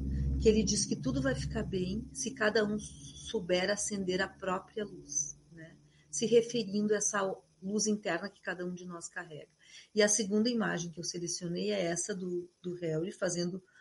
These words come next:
o que eles chamam no, no filme de feitiço do patrono, que é onde ele consegue conjurar toda a luz que ele traz dentro de si,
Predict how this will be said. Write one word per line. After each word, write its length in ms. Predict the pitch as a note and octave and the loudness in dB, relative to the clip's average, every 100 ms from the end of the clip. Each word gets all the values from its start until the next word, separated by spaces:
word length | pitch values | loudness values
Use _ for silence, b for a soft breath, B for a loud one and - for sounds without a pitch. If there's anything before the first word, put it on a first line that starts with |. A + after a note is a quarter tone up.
| B - | B -18
o 60 | |
que 140 | E3+ G#3 | -2 2
eles 220 | F#3+ - | 4 4
chamam 340 | - F3 F#3+ | 6 6 6
no, 360 | F#3 F3 E3+ D#3+ D#3+ | 2 0 -2 -6 -8
no 80 | E3 | -10
filme 300 | D#3 E3+ F#3 | -10 -4 -4
de 220 | F3 D#3 | -2 -6
feitiço 520 | - F#3 F3 - F#3+ | -4 -4 -2 -2 -4
do 100 | F#3 | -6
patrono, 640 | F#3 F3 - D#3+ D#3+ G3 C#4 B B B B B - | -6 -6 -4 -2 0 -2 -6 B B B B B 4
que 100 | A3+ | 8
é 60 | |
onde 220 | G#3+ A3 | 8 6
ele 100 | A3+ | 4
consegue 580 | A3 A3+ G#3 - G3 F#3+ - _ _ _ | 2 0 0 2 0 -2 -12 _ _ _
conjurar 600 | G#3+ G#3+ G#3 G3+ F#3 F#3+ | 6 6 6 4 2 2
toda 220 | A#3 B3+ | 2 2
a 20 | |
luz 240 | C4 A#3 A#3 | 0 -2 -2
que 100 | A3+ | -4
ele 100 | G#3 | -4
traz 300 | - F#3 F#3 | 0 0 2
dentro 320 | F#3+ F#3+ F#3 | 0 0 -4
de 140 | E3+ | -4
si, 380 | - - G3 - | -4 -2 -2 -4